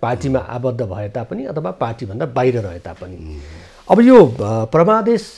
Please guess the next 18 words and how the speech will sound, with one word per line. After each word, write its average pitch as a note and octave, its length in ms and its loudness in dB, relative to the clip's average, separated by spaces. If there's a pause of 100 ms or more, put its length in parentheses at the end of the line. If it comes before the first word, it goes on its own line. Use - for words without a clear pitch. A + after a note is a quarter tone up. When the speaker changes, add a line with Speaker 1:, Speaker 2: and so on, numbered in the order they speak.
(200)
Speaker 1:
जारी D#3+ 440 2
गर्ने F3 420 2 (240)
संस्था - 480 -2
विरुद्ध B2 340 -4
नै, F2 200 -10 (720)
जसले E3+ 260 6
परमादेश E3 480 0
जारी A#2+ 260 0
गर्यो A#2 300 -4 (600)
उसै F3 220 4
विरुद्ध D#3 480 -2 (300)
सत्तारूढ C3+ 480 -4
दल D#3+ 180 -6 (400)
खनिएको C#3 460 -4
कुराहरू A2+ 320 -6
पनि A#2+ 140 -6
आइरहेको G#2 480 -8
छ। - 120 -16